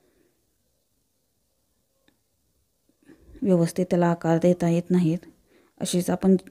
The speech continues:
जसे येतील त्या शेपमध्ये सांडगे घालून घ्यायचे. थोडे मोठे मोठेच घालूयात.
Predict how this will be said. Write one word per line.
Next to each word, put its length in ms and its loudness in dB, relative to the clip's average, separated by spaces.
जसे 340 2
येतील 420 0
त्या 120 2
शेपमध्ये 480 0
सांडगे 360 0
घालून 340 2
घ्यायचे. 460 2
थोडे 220 8
मोठे 280 4
मोठेच 360 2
घालूयात. 580 2